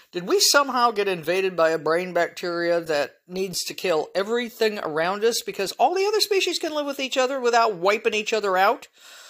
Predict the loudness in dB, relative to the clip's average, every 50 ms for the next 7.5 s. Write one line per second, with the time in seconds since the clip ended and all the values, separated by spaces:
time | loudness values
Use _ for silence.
0 | -20 -20 -20 _ _ _ -8 -2 0 0 0 2 4 4 6 6 6 4 2 2
1 | 2 2 0 0 0 0 2 2 2 2 0 -4 -6 -8 -10 -12 -6 -2 0 0
2 | 0 0 0 -2 -2 -2 -4 -2 -2 -2 -2 -2 -6 -6 -2 -2 0 0 0 0
3 | -2 -2 -2 -4 -6 -8 -8 -6 -6 -6 -6 -2 0 2 4 4 4 2 0 0
4 | 0 0 0 0 0 0 0 0 0 2 2 0 0 0 0 0 0 0 0 -2
5 | 0 0 -2 -2 0 2 2 2 2 0 -4 -6 -4 -4 -4 -4 -4 -4 -6 -6
6 | -6 -8 -8 -6 -6 -6 -4 -4 -4 -4 -4 -4 -4 -4 -4 -2 0 0 2 2
7 | 2 2 2 2 4 4 4 2 2